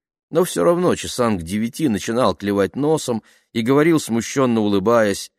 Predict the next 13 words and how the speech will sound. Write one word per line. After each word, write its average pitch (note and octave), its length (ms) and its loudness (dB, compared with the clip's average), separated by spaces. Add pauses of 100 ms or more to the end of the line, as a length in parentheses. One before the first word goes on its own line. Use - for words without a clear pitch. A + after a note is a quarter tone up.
(280)
"Я, A#2+ 240 2
Анечка, G2+ 480 -2
пожалуй, F#2+ 440 -2
домой". F#2 500 -4 (500)
А D#2+ 100 -12
чтобы F2+ 320 -2
вот E2 240 -4
так, G#2 420 -2 (240)
днём, F2+ 640 0
да E2 80 -4
ещё F2 300 -4
в D#2+ 100 -4
выходной, E2+ 760 -6